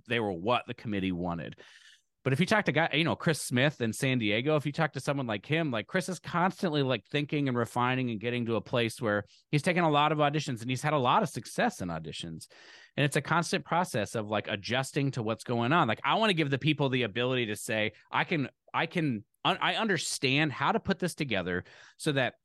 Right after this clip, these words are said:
whatever's going on in my life, I can develop a system that's gonna allow me to pursue this goal while I have these." I don't, it's not like I can only pursue this goal if I have all the time in the world. Like, right now, I got a lot of stuff happening and I'm still preparing for Cincinnati, right?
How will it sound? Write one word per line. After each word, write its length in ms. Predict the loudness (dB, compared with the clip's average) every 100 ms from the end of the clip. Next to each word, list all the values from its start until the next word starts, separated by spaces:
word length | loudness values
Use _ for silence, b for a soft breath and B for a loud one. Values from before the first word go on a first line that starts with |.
| -2
whatever's 380 | 2 4 2
going 300 | 2 4 6
on 140 | 4 2
in 60 |
my 140 | 2 2
life, 240 | 2 0 -2
I 80 | -4
can 160 | -2
develop 440 | -2 0 0 0 -6
a 60 |
system 400 | -6 -6 -4 -2
that's 160 | -2 0
gonna 180 | 0 2
allow 320 | 2 2 2
me 120 | 0
to 80 | -2
pursue 340 | -4 -4 -2
this 220 | 0 -2 -2
goal 380 | 0 2 0 B B
while 560 | -12 -2 0 2 2 2
I 120 | 2
have 300 | 0 -2 0
these." 200 | -4 -4 0
I 80 |
don't, 180 | 0 0 -4
it's 180 | -10 -2
not 180 | -2 0
like 160 | 0 0
I 60 | -4
can 140 | -2
only 240 | -2 0 0
pursue 300 | -2 -4 -2
this 180 | -2 0
goal 300 | 0 0 -4 _ -6
if 160 | -2
I 80 | 0
have 160 | -2 -4 2
all 240 | 4 6
the 100 | 4
time 280 | 0 -2 -2
in 60 | -4
the 60 |
world. 240 | -6 -6 -4
Like, 160 | 0
right 180 | 2 2
now, 140 | 2
I 60 | 2
got 140 | 2
a 60 | 2
lot 200 | 2 2
of 60 | 0
stuff 260 | -2 -2
happening 500 | 0 -2 0 -2 -4 B B
and 80 | -6
I'm 60 | -4
still 220 | 0 0
preparing 440 | 0 0 0 0
for 140 | -2 -4
Cincinnati, 600 | -4 -4 -2 0 -2 -2
right? 300 | 0 0